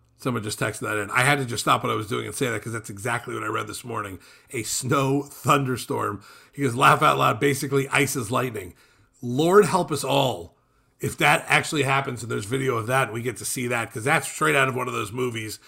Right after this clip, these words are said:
and John Cusack's probably in one of those movies, and the world is ending at that point. Um, <laughs> back to my original thought, if I could even get back there. Uh, for the Titans, like I said, some of these, uh, players are gonna be obvious, but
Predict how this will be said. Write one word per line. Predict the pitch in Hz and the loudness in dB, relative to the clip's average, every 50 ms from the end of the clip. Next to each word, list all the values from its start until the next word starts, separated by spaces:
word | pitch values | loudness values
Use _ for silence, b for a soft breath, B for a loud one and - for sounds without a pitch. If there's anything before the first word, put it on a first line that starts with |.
| B B B | B B B
and | - 113 107 | -10 -6 0
John | - 143 135 123 | 2 2 2 2
Cusack's | - - 160 143 127 - 127 113 110 - | 0 -4 -4 -2 -2 -2 -2 -4 -4 -4
probably | - 135 120 117 117 | -2 -2 0 0 -2
in | 113 110 | -4 -6
one | 110 110 | -6 -6
of | 110 | -6
those | 110 110 107 104 | -4 -6 -6 -6
movies, | 107 110 107 104 104 104 104 104 - b b b | -8 -10 -10 -10 -8 -10 -10 -12 -14 b b b
and | - 120 | -12 -10
the | 113 107 | -8 -6
world | 117 120 120 120 110 | -4 -4 -4 -4 -6
is | 104 95 | -6 -6
ending | 127 117 113 101 90 85 78 - b b b b b | -6 -6 -6 -6 -8 -12 -14 -16 b b b b b
at | - 104 101 | -8 -6 -4
that | - 110 104 101 - | -2 -2 -2 -4 -4
point. | 110 92 87 82 B B B B B - | -8 -10 -10 -12 B B B B B -6
Um, | 113 117 117 113 110 107 - | -4 -2 -2 -2 -4 -6 -8
<laughs> | - | -8
back | - - - 185 156 - | -6 -2 0 0 0 0
to | 170 160 | 0 0
my | 151 139 131 | 2 2 4
original | 131 139 143 123 123 120 110 | 4 4 4 4 2 -2 -4
thought, | 113 - 117 107 104 104 B B B B | -4 -4 -2 -2 -4 -4 B B B B
if | - 123 123 | -4 -2 -2
I | 131 | -2
could | 120 131 120 | 0 -2 -2
even | 120 110 110 | -4 -4 -4
get | 104 120 110 98 | -4 -4 -2 0
back | 113 104 104 - | 0 -2 -2 -2
there. | - 101 98 B B B B B | -6 -8 -10 B B B B B
Uh, | 147 127 123 123 | 4 6 6 6
for | - - | 4 2
the | 175 147 | 2 4
Titans, | - 196 208 202 170 156 139 117 | 8 8 8 8 6 4 0 0
like | 143 151 147 | 0 0 2
I | 151 | 2
said, | 143 - 180 147 123 - - - | 2 2 2 2 0 -2 -8 -4
some | - 214 208 | -2 -2 0
of | 208 | 0
these, | 196 175 151 151 - | 0 -2 -4 -4 -2
uh, | 165 165 156 151 143 135 - - | 0 0 2 2 0 -2 -6 -4
players | - 185 185 170 147 117 | -2 0 2 2 2 0
are | 160 | 0
gonna | 160 143 | 0 2
be | 143 143 | 6 8
obvious, | 139 143 143 135 131 127 113 | 8 8 8 8 4 0 -4
but | - - 135 120 | -2 -2 -2 -4